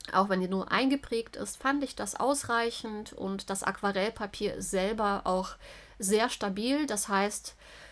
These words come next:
jetzt mit der Pappe hinterklebt, gibt es auch, äh, kein Problem, dass die Karte sich vielleicht wellen könnte, sich verbiegen könnte oder ähnliches. Das, da mache ich mir überhaupt keine Gedanken.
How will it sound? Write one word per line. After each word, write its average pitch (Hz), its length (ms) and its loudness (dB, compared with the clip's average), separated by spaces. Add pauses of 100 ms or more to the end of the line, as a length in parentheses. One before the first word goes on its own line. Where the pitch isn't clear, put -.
(840)
jetzt 208 280 2
mit 196 180 2
der 185 80 2
Pappe 247 300 0
hinterklebt, 202 920 -2
gibt 202 200 -6
es 190 260 -4
auch, 180 400 -4
äh, 180 260 -6
kein 202 240 2
Problem, 196 600 0
dass - 380 -4 (160)
die 190 140 -6
Karte 190 320 0
sich 190 180 -6
vielleicht 180 440 -6
wellen 202 340 4
könnte, 190 840 -2
sich 185 220 -6
verbiegen 226 440 -2
könnte 202 360 -4
oder 175 260 -4
ähnliches. 226 560 -2 (1200)
Das, - 440 -4
da 190 100 0
mache 208 180 6
ich - 100 -6
mir 208 80 2
überhaupt 190 260 0
keine 208 200 -2
Gedanken. 185 680 -4